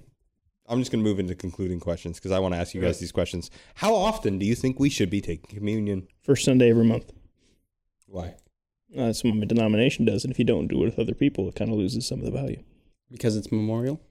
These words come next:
Speaker 1: So
Speaker 2: Or because
Speaker 1: because we
Speaker 2: it's
Speaker 1: do it this way, we should keep doing it this way, which is the
Speaker 3: That's
Speaker 1: way we've always done it.
Speaker 3: And, and then we will continue to do as we've always done, and that's doing it.
Speaker 2: To be
Speaker 1: Okay.
Speaker 2: fair, tradition, not necessarily a bad thing.
Speaker 1: Flawless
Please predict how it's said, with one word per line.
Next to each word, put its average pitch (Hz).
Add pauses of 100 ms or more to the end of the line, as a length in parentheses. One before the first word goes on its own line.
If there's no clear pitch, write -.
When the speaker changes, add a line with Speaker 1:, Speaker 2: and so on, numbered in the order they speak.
(120)
Speaker 1:
So 139
Speaker 2:
Or -
because 127
Speaker 1:
because -
we 151
Speaker 2:
it's 135
Speaker 1:
do 139
it 127
this 131
way, 123
we 117
should 120
keep 135
doing 127
it 117
this 123
way, 101 (180)
which 110
is 117
the 123
Speaker 3:
That's 120
Speaker 1:
way 117
we've 113
always 110
done 107
it. - (300)
Speaker 3:
And, 123
and 127
then 123
we 131
will 131
continue 156
to 151
do 160
as 160
we've 165
always 180
done, 202
and 156
that's 160
doing 175
it. - (400)
Speaker 2:
To -
be 294 (440)
Speaker 1:
Okay. 160
Speaker 2:
fair, 196
tradition, 220 (160)
not 147
necessarily 151
a 147
bad 143
thing. 104 (120)
Speaker 1:
Flawless 117